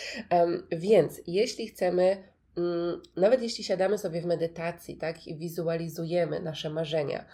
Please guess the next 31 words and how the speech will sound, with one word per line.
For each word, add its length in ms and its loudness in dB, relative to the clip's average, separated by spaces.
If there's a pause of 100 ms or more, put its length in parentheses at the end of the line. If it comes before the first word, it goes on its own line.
(360)
e, 260 6
to 120 -2
to 100 0
jest 140 6
jakby 260 0
jedna 580 2
część 240 -2
praktyki. 540 -6
My 120 -2
też 140 -2
będziemy, 560 0
em, 560 -4 (280)
z 420 -6
takim 240 -8
bardziej 260 -2
zaawansowanym 920 0 (280)
właśnie 280 -4
ucieleśnianiem 720 2
tej 120 -4
naszej 300 -4
wizji 220 -8
pracować 580 -6 (120)
w, 40 -4
em, 720 -4
dwumiesięcznym 640 -4
programie 440 0
Przebudź 340 -6
się 80 -4
do 100 -2
swojej 320 -4
mocy. 400 -2